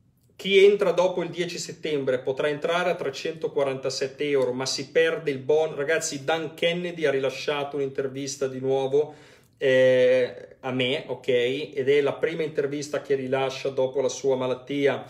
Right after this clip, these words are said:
è cieco da un occhio, non ci vede dall'altro, ha dato tanto di quel valore che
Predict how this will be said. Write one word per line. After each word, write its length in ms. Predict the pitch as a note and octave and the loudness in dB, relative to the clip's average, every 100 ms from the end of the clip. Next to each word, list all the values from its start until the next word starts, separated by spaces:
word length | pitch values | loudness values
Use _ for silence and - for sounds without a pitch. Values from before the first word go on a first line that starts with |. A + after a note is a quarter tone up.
| - | -12
è 120 | - | -8
cieco 420 | A#2+ - D3+ - D3 | -6 -2 -2 0 2
da 80 | |
un 160 | C#3 C#3+ | 4 4
occhio, 280 | C#3+ C#3 D3 | 0 0 -2
non 140 | C3+ | -2
ci 140 | - C3 | -4 0
vede 260 | C3 C3+ | 4 4
dall'altro, 640 | C#3 C#3 C#3 C3+ C3+ C#3+ C#3 | 4 4 4 2 0 -2 -2
ha 80 | |
dato 320 | C3+ C#3+ C#3+ C3+ | 0 0 0 -2
tanto 360 | D#3+ E3 E3 | -2 -2 -6
di 100 | D3+ | -10
quel 220 | C#3 C#3 C3 | 0 0 2
valore 420 | C3+ C3+ C#3+ C#3 | 2 2 2 0
che 400 | C#3 C3+ C3 | 2 2 2